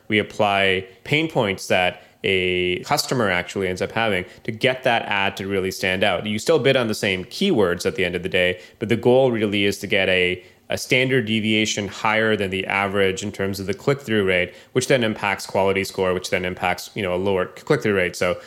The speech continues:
uh, rather, a lower C P C. That's something that I, I wanna just comment on, which is just they could be doing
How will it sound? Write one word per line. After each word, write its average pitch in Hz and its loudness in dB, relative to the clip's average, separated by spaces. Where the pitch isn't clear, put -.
uh, 117 4
rather, 104 4
a 98 2
lower 107 4
C 104 -6
P 98 -6
C. 92 0
That's 151 0
something 156 0
that 131 6
I, 113 4
I - -2
wanna 107 0
just 104 -6
comment 101 0
on, 92 -2
which 92 -4
is 92 -4
just 98 2
they 113 0
could 151 -2
be 165 2
doing 113 2